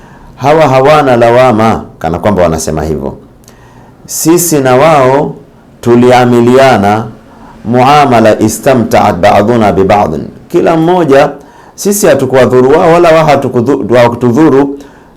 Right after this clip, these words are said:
tulikuwa tunaamiliana miamala ambayo kila mmoja alifurahi kwa upande wake." Na umetumia neno istamta'a ba'duna,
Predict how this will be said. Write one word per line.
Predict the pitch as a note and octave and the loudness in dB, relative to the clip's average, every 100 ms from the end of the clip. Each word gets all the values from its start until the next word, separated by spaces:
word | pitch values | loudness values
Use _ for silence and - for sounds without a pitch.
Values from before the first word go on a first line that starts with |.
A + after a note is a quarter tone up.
| - | -4
tulikuwa | B2+ C3+ C3 E3+ | 0 0 0 0
tunaamiliana | E3+ C3+ B2 B2 B2 B2+ D3 F3 E3 | 0 0 2 2 2 2 2 2 0
miamala | C#3+ B2 C#3 D#3+ D3+ C3 | 0 0 0 0 0 0
ambayo | G2 B2+ D#3+ E3 E3 - - | 0 2 2 2 -2 -8 -12
kila | - F3 E3 | -2 2 2
mmoja | D#3+ E3 C#3 | 2 2 2
alifurahi | B2 A#2+ B2+ C3+ A2 | 2 0 0 2 0
kwa | G2+ G2+ | 0 -2
upande | G2 G2 G2+ | 0 0 2
wake." | G2+ F#2 D#2 - - - | 0 -2 -8 -12 -20 -12
Na | F2+ | -6
umetumia | F#2 F#2 G#2+ G#2 | -4 -2 -2 0
neno | G#2 G2 | 0 0
istamta'a | F#2 F#2 - G2 - D#2+ D#2+ | -2 -4 -2 -2 -2 -2 -2
ba'duna, | D#2 D#2+ E2 D2+ | -2 -2 -4 -6